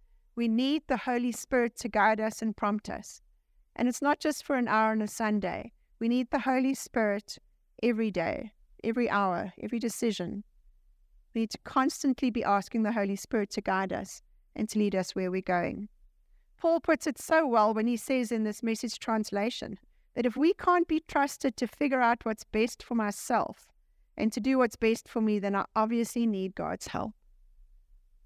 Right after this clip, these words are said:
Sometimes we think we're in control,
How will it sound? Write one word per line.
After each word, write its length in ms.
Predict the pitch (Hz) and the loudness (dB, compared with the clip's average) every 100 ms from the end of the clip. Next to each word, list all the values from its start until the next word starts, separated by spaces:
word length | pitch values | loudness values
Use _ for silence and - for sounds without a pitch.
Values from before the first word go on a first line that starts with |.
| - _ _ _ - - - _ _ - - _ _ | -20 _ _ _ -20 -20 -20 _ _ -20 -20 _ _
Sometimes 580 | - 269 - 247 240 | -4 -4 0 0 2
we 80 | 240 | 0
think 240 | - 240 254 | 0 0 2
we're 80 | |
in 100 | 247 | 0
control, 580 | 247 247 285 226 208 214 | 0 -2 -2 0 0 -2